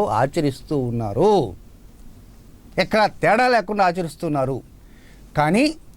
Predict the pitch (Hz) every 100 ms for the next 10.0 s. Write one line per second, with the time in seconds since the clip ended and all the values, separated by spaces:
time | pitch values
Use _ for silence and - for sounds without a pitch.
0 | - - - - - 208 269 302 285 277
1 | 269 214 - 220 240 269 208 202 214 247
2 | 262 294 - 185 220 - - 285 233 247
3 | 226 - 220 214 226 262 - - - -
4 | - - - - - - - - - -
5 | - - - - - - - 196 202 294
6 | 302 277 254 233 233 254 - - 196 208
7 | 226 220 196 180 202 165 147 147 135 127
8 | 170 107 92 - - - - - - -
9 | - 165 147 170 247 269 262 254 254 233